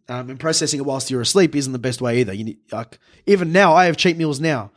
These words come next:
but I prefer to have a big lunch or to have a cheat meal at lunchtime than what I have at dinner time. Um, so it works in that regard. So I've got the rest of the day to burn it. And if I feel really guilty about what I ate, I can probably sneak in a gym session somewhere. <laughs> Um,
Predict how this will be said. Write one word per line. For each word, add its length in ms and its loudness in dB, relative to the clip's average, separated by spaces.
but 100 -2
I 40 6
prefer 260 0
to 60 2
have 140 2
a 60 -4
big 200 2
lunch 440 -2
or 100 -2
to 60 0
have 160 0
a 40 0
cheat 220 2
meal 140 0
at 60 -4
lunchtime 360 0
than 100 -2
what 100 -2
I 40 -2
have 220 -4
at 220 -4
dinner 180 4
time. 300 -4
Um, 460 -4
so 180 2
it 60 4
works 180 2
in 100 0
that 140 -4
regard. 500 -6
So 120 -2
I've 80 -2
got 100 -4
the 60 -2
rest 200 2
of 100 0
the 80 -2
day 60 -2
to 80 -4
burn 280 -2
it. 100 -8
And 100 -6
if 120 -4
I 40 -2
feel 240 2
really 420 4
guilty 300 0
about 160 0
what 120 0
I 180 -2
ate, 160 -4
I 60 -10
can 140 -6
probably 240 -2
sneak 260 -2
in 80 -2
a 100 -4
gym 180 -6
session 300 -10
somewhere. 320 -14
<laughs> 440 2
Um, 420 0